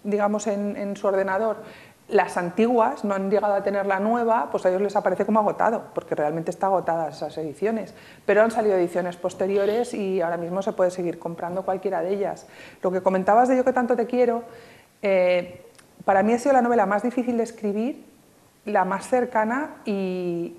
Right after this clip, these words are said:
y la que, fíjate que el final de la de Fénix me da muchas satisfacciones, pero Yo que tanto te quiero es que la gente la está haciendo suya.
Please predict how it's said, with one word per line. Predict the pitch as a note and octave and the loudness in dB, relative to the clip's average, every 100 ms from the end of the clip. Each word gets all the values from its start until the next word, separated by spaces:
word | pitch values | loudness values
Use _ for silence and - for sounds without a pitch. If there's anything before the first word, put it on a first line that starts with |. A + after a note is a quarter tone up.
| _ | _
y | G3+ F#3 E3 F#3+ | -4 -4 -6 -6
la | F3 | -4
que, | - E3+ E3 E3 F#3+ - G3+ - - | 0 0 0 -4 -10 -14 -14 -14 -10
fíjate | - G#3+ G#3+ A#3+ | 0 0 2 2
que | |
el | A#3+ | 2
final | G#3+ G3+ | 0 2
de | G#3+ | 2
la | G3+ | 2
de | G3+ | 2
Fénix | G3+ A3 | -2 -4
me | G#3+ | -4
da | F#3+ | -4
muchas | F#3 F#3 F#3 | -6 -8 -8
satisfacciones, | F3+ F3+ E3 - G#3+ A#3+ - - - - - _ | -6 -6 -6 -6 -6 -6 -8 -16 -20 -20 -20 _
pero | A3 G3+ | 2 4
Yo | G#3 A#3 | 4 4
que | |
tanto | C#4 C4+ C4+ | 2 2 2
te | C4 | 2
quiero | B3 C#4 | 2 0
es | C#4+ | 0
que | C4+ | 0
la | A3 | 0
gente | F#3+ A#3 A#3 C#4 | -2 -2 0 0
la | C4+ | 0
está | - | -4
haciendo | A3+ B3 B3 B3 | -6 -2 -2 -4
suya. | A#3 G#3 F#3+ | -6 -6 -6